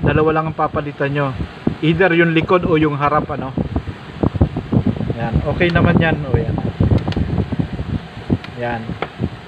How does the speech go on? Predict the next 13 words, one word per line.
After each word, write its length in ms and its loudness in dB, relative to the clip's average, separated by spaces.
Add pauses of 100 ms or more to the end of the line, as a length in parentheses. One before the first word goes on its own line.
(280)
So, 160 4
yun 240 2
lang, 160 4
mga 240 2
lods. 400 0
Ah, 400 4
pinakita 440 0
ko 120 0
lang 120 2
sa 120 2
inyo 240 2
kung, 160 -2 (800)
ah, 720 0